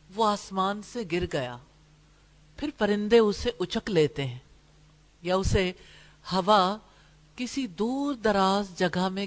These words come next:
گرا دیتی ہے۔ سورہ الحج کی آیت ہے اکتیس نمبر پر۔ اور اللہ تعالیٰ نے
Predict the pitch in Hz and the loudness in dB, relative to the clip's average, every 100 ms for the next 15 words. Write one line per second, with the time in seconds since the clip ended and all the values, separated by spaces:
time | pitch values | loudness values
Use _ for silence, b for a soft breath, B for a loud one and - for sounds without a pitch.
0 | 160 156 143 143 139 - 143 135 131 b | -2 0 0 -2 -4 -4 -8 -8 -12 b
1 | b b b - - 214 180 143 127 b | b b b -18 -8 -2 -2 -2 -6 b
2 | b b _ 156 139 180 202 - 226 208 | b b _ -4 -2 -4 -4 -6 -2 2
3 | 175 208 220 220 247 - 175 - 170 - | 2 2 -2 -6 -6 -6 -10 -6 -6 -4
4 | 185 190 180 135 127 127 - - - _ | -2 -2 -4 -8 -8 -12 -14 -20 -20 _
5 | _ _ - - _ _ _ _ _ _ | _ _ -20 -20 _ _ _ _ _ _
6 | _ _ _ _ B B B B B B | _ _ _ _ B B B B B B
7 | 240 254 233 233 226 254 277 214 233 | 4 4 2 4 4 4 2 0 -2